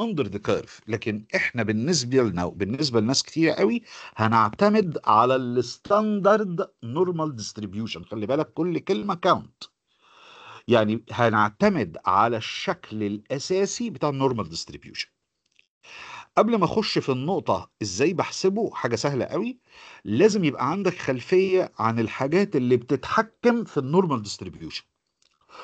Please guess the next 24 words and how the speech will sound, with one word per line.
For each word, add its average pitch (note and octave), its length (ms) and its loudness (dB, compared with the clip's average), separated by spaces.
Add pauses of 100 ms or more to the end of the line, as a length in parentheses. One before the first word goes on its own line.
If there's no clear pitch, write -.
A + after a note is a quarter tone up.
(300)
كل G3+ 400 4
العيلة B2+ 460 4
بتاعت C#3+ 340 -2
النورمال B2 400 -2
ديستريبيوشنز، B2 880 -2
يعني G2+ 240 0
كل D#3+ 420 -2
الأشكال G#2 800 -4 (340)
بتاعت E3 360 0
الكيرفات A#2+ 640 -2
اللي G2+ 140 -2
انت D3+ 160 -2
شفتها، G3 480 0 (500)
بتبقى D3 480 4
characterized D#3 760 2
by A#2 360 0 (180)
their F3 180 6
mean G3+ 460 -2 (200)
and D3+ 440 0
variance. G#2+ 600 0 (100)
بتحكم B2 520 -4
فيهم A2 360 -2
بالمين D#3 640 -2
والفاريانس، G#2 800 2